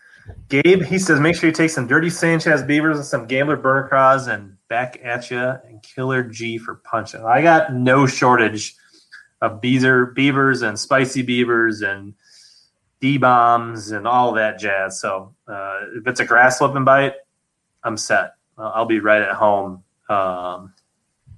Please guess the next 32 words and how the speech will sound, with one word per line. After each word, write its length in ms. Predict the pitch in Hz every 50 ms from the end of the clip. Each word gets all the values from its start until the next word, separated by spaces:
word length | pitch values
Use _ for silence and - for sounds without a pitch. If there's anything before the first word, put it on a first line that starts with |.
| _ _ _ - - - - - - - _ -
Five 220 | - 127 147 151 151
Live 340 | 151 143 135 127 131 - -
Fishing. 320 | 160 143 - - 117 113
Will 100 | 113 120
I 100 | 127 135
be 100 | 139 151
able 100 | 147 131
to 60 | 127
watch 280 | 117 120 120 127 - -
this 180 | 123 120 -
later? 180 | 127 117 104 101
Absolutely. 520 | 113 131 131 - - 127 117 101 101 98
So 360 | 98 - 131 113 101 - - - _ _ _ _ _ _
as 60 | - -
soon 100 | 190 190
as 140 | 190 185
this 80 | 175 147
is 60 | 151 170
over, 240 | 175 175 165 170
the 60 | 147 135
replay 600 | 143 160 165 - - 170 165 165 160 160 143 131
and 80 | 127 127
then, 140 | 127 127
like, 180 | 123 120 117 113
the 80 | 123 120
official 460 | 110 - - - 156 - - 151 127
republished 540 | 127 135 131 127 - 139 123 123 117 - -
replay 340 | 127 120 117 - 123 117 110
will 120 | 104 98
come 200 | - - 120 113 113
out 200 | 110 113 110 -
tomorrow 800 | - - 110 110 107 110 113 113 110 110 107 107 104 104 104